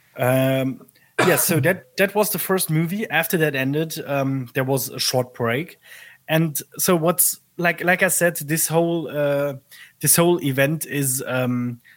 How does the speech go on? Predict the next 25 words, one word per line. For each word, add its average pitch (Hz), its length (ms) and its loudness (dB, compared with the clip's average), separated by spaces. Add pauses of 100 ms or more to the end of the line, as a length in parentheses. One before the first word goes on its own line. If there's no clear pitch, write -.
(300)
planned 151 500 0
and, 135 380 -2
uh, 131 280 -6
made 135 400 -2
by 135 380 2 (320)
the 143 140 2
owner 143 220 2
of 123 180 0
a - 20 -4
video 127 300 2
store 143 580 0 (320)
in, 131 240 0
in 135 140 -4
our 127 160 2
town 127 340 -2
that, 120 260 -2
uh, 117 320 -4
who, 123 360 0
uh, 113 300 -4 (440)
sells 143 400 2
lots 139 180 0
of 120 120 0
banned 123 240 2
movies. 135 500 -2
And 160 340 0